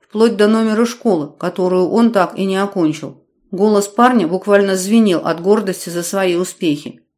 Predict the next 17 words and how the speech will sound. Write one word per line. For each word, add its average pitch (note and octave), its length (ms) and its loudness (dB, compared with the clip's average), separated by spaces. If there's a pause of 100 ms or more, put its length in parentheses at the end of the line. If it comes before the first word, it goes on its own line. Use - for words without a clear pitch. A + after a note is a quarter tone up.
(120)
"Не F#3 160 -2
томи. G3 580 -2 (340)
И A3 100 0
не A#3 140 6
думаю, G3 420 0
просто G3 420 -4
стараюсь G#3 500 0
по F#3 140 -6
порядку G#3 500 -2
говорить". E3+ 580 -2 (340)
Он G#3 280 0
шумно F#3+ 360 -2
перевёл F#3 500 -2
дух. E3+ 240 -6 (400)
"Так - 180 -10
я G#3+ 180 0
зайду?" A3+ 680 0